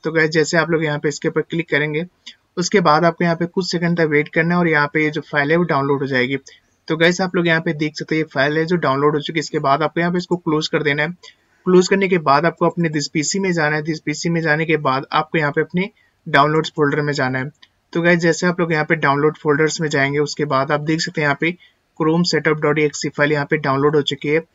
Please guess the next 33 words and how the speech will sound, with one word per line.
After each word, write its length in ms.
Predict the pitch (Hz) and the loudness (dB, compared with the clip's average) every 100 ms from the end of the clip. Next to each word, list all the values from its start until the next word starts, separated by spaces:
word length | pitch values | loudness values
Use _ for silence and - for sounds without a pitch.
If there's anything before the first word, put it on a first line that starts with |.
| - - - | -20 -20 -6
इसको 280 | 160 - 202 | -6 0 2
इंस्टॉल 360 | 185 - 151 165 | 2 2 2 2
करने 260 | 170 180 | 2 2
के 80 | 170 | 2
लिए 120 | 180 | 2
आपको 220 | 147 - 156 | 2 2 0
यहाँ 140 | 147 | 0
पे 100 | 156 | -2
इसके 180 | 151 160 | -4 -2
ऊपर 160 | 160 | 2
राइट 200 | 147 147 | 4 2
क्लिक 220 | 175 175 165 | 2 -2 0
करना 220 | 139 139 | 0 0
है। 60 | 170 - - _ _ 160 | -2 -6 -20 _ _ 2
राइट 180 | 165 | 2
क्लिक 220 | - 185 180 | 2 -2 0
करने 220 | 170 170 | 0 0
के 120 | 165 151 | 0 0
बाद 240 | 139 151 | 0 0
आपको 300 | - 151 - | 0 0 2
यहाँ 180 | 151 147 | 0 0
पे 120 | - | -2
इसके 200 | 147 - | -2 -4
ऊपर 360 | 160 170 170 160 | -2 -2 -2 -2
run 260 | 160 156 | 0 0
as 140 | 156 - | -2 -2
administrator 600 | 156 147 147 160 147 151 | -2 -2 0 2 2 2
के 60 | 151 | 0
ऊपर 160 | 170 | -2
क्लिक 240 | 170 170 - | -2 -4 0
कर 140 | 139 | 0
देना 160 | 135 | 0
है। 120 | 135 | -2